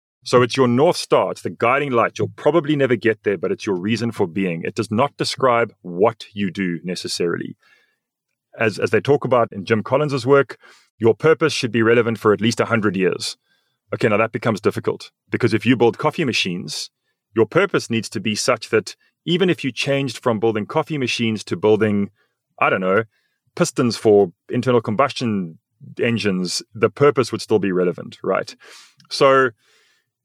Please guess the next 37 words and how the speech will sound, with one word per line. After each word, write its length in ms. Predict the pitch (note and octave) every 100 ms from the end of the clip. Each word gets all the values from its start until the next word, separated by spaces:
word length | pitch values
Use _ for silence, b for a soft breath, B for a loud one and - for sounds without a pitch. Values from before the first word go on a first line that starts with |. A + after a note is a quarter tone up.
| _
you're 160 | C#3+ G3+
gonna, 160 | G3
if 120 | D3+ F#3+
you 80 |
Google 560 | C3+ C#3 B2+ B2+ A2+ B2 -
how 140 | B2+
to 80 | A#2+
set 180 | B2+ A2
a 40 |
purpose 300 | A2+ G#2 G2+
in 60 | G2+
a 40 |
business, 300 | F#2+ F#2+ F2+
you're 60 | G2
gonna 100 | G2
find 260 | A2 G#2
a 20 | G2
million 300 | G#2+ A2+ G#2+
different 260 | - F#2
ways 200 | F#2 F#2
to 100 | -
do 160 | E2 E2+
it. 200 | - -
What 300 | G#2 G2+ A#2+
matters 480 | A2 C3+ D#3 E3 C3
more 180 | A#2 A#2
than 120 | A2+ -
anything 420 | A#2 A2+ A2+ G#2
is 120 | F2+
that 140 | G2+
it 80 | F#2+
is 100 | F2+
authentic, 680 | F2+ - - C3+ D#3+ - -
that 160 | F#2 -
you 80 |
believe 460 | E2+ E2+ D#2+ G#2+ C3
it, 260 | F3 -